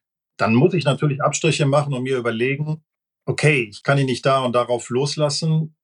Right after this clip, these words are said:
Wie gut kann der jetzt Deutsch? Spricht er nur Deutsch?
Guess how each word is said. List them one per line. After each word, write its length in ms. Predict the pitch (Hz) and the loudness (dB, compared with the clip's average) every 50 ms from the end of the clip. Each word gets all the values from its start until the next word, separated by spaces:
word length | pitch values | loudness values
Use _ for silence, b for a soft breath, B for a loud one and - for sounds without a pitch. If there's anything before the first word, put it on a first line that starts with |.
| _ _ | _ _
Wie 220 | - 120 107 120 123 | -8 -4 -4 -2 0
gut 220 | 127 135 - - | 0 -2 -2 0
kann 160 | - 131 131 | 0 0 2
der 100 | 127 127 | 2 2
jetzt 260 | 110 110 98 - - | 2 0 -2 -2 0
Deutsch? 400 | - 127 131 147 156 156 - - b b b b b | 0 2 2 2 0 -2 -6 -8 b b b b b
Spricht 480 | b - - - - 135 160 165 - | b -6 -4 0 0 2 2 2 2
er 80 | - 170 | 0 0
nur 140 | 156 156 151 | 2 2 0
Deutsch? 480 | 147 156 147 151 156 156 - - _ | 0 0 0 0 0 -2 -4 -4 _